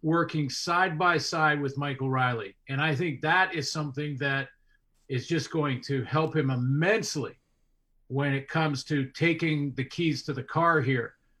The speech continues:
And I'll, I'll take you to the, the first game of the season in twenty-one. There's so much emotion in that game for so many reasons after losing a season. But B C's in Saskatchewan,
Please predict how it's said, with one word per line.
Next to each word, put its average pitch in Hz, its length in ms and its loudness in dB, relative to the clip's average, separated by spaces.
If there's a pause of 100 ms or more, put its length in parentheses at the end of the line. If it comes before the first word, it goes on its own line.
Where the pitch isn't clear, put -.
(460)
And 160 120 0
I'll, 196 320 2
I'll 160 180 0
take 240 300 4
you 262 120 -2
to 196 140 6
the, 156 400 2 (160)
the 156 100 -6
first 220 460 6
game 180 520 2
of 151 160 -4
the 135 100 -4
season 180 520 -2
in 147 120 0
twenty-one. 143 560 -2
There's 110 160 -6
so 214 260 4
much 202 280 -2
emotion 143 500 2
in 131 80 0
that 131 200 -2
game 131 220 -2
for 131 120 -6
so 156 220 -4
many 131 200 0
reasons 117 400 -4
after 127 260 -4
losing 127 340 -2
a 113 40 -6
season. 110 420 -8 (880)
But 151 380 0 (360)
B 185 160 2
C's 190 300 -2
in 170 160 0
Saskatchewan, 135 840 -4